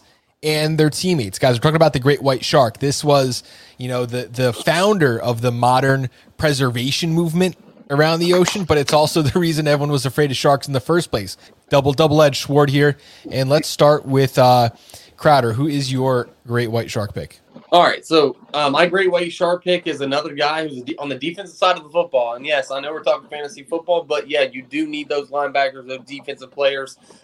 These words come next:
Speaker 2: And this is a guy who, you know, basically every quarterback is going to need to know where this guy is at all times on the football field. Uh, and this is a Pa-, a Pac-twelve freshman player of the year, Noah Sewell.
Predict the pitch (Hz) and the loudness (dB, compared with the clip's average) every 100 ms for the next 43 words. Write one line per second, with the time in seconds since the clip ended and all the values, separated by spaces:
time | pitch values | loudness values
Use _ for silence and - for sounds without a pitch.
0 | - 143 135 127 - - 180 185 202 170 | -4 0 0 -2 -10 -8 -6 -4 -4 0
1 | 165 165 165 160 156 151 147 143 143 _ | 2 2 0 -2 -4 -8 -8 -8 -8 _
2 | 123 135 190 220 180 160 180 180 170 175 | -14 -6 -4 -4 -2 0 2 0 -2 -2
3 | 175 180 180 147 131 160 165 160 147 147 | 0 0 0 -6 -6 -4 -6 -8 -10 -12
4 | 139 139 139 135 127 120 131 127 127 127 | -10 -6 -4 -6 -10 -6 -4 -4 -4 -8
5 | 117 117 120 131 135 127 127 123 - 107 | -8 -4 -2 -2 -2 -6 -8 -16 -12 -6
6 | 123 120 131 123 120 _ _ - 131 139 | -6 -4 -6 -8 -10 _ _ -2 -2 0
7 | 175 175 151 135 - 156 151 135 127 - | -4 -2 0 0 0 -4 -2 -2 -2 0
8 | 156 151 - 160 143 - 160 160 156 - | 0 0 -4 -2 -2 -4 -6 -6 -12 -10
9 | 147 143 135 131 139 135 123 151 170 - | -8 -6 -6 -6 -6 -4 0 0 0 -4
10 | - 156 175 | -8 -4 -4